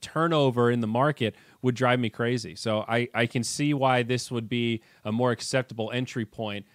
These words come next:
this idea of having, like, a stable cryptocurrency that you could always redeem for, uh, you know, some sort of U S D equivalent or some other currency that it's pegged to.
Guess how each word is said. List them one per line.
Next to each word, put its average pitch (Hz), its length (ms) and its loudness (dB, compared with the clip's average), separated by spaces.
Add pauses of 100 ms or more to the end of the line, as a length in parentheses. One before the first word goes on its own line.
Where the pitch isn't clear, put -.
(120)
this 110 180 -8
idea 113 360 0
of 107 60 -4
having, 117 420 -2
like, 107 180 -6
a 104 60 -6
stable 135 600 -2
cryptocurrency 127 920 -4
that 113 120 -2
you 123 140 -2
could 123 160 -2
always 131 320 0
redeem 117 580 -2 (240)
for, 113 640 -2
uh, 104 300 -4
you 107 100 -10
know, 107 80 -4
some 120 220 -6
sort 113 240 -4
of 101 140 -4
U 123 200 0
S 107 140 -2
D 113 200 -6
equivalent 104 600 -6
or 95 80 -10
some 107 180 -10
other 104 160 -8
currency 107 460 -10
that 95 120 -12
it's - 140 -16
pegged 104 300 -8
to. - 200 -18